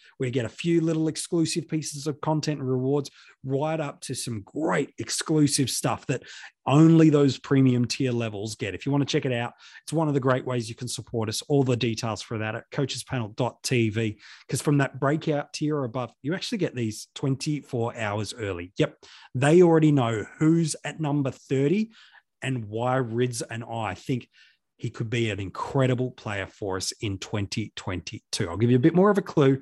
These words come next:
in a moment about who that is. But Louis, mate, you're an absolute superstar. Appreciate your fine work on this, mate.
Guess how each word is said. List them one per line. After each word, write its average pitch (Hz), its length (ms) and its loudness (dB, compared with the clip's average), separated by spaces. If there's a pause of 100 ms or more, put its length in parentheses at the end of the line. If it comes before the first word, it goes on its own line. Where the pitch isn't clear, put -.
(340)
in 151 120 2
a 131 60 2
moment 123 360 2
about 104 380 -4
who 127 240 2
that 107 200 -2
is. 104 200 -6
But - 240 -4 (320)
Louis, 151 260 6
mate, 143 260 2
you're 139 160 4
an 131 80 0 (120)
absolute 139 440 -4
superstar. 135 480 -6
Appreciate 135 480 -2
your 135 160 -4
fine 123 340 -6
work 117 220 -6
on 104 120 -8
this, 98 200 -12
mate. 98 180 -10